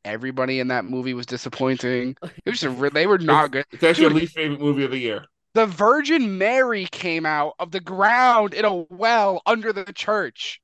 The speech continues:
Speaker 1: The Virgin Mary. <laughs> What the fuck was I watching?
Speaker 3: Surprising they could cast her.
Speaker 1: <laughs> Exactly. It's just so
Speaker 3: It's like a miracle.
Speaker 2: <laughs>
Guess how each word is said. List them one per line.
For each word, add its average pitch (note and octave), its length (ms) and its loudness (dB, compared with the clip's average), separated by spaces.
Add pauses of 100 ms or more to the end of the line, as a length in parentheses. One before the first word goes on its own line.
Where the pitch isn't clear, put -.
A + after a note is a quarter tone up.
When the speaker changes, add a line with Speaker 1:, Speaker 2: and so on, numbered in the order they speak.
(840)
Speaker 1:
The C#4 240 0
Virgin C#4 380 -4
Mary. G3+ 560 -4
<laughs> - 40 -20
What - 400 -16
the C#4 120 -6
fuck B3 260 0
was A3+ 120 -4
I A3 120 2
watching? D#3+ 640 -2
Speaker 3:
Surprising C3+ 520 -2
they A#2 100 -2
could A2 160 -14
cast B2 340 -6
her. F#2 180 -12 (460)
Speaker 1:
<laughs> - 300 -16
Exactly. F3 920 -2 (2000)
It's - 140 -18
just E3+ 220 -10
so G#3 340 0
Speaker 3:
It's D#3 100 2
like F3+ 140 4
a E3 60 4
miracle. D3+ 600 4 (520)
Speaker 2:
<laughs> - 80 -2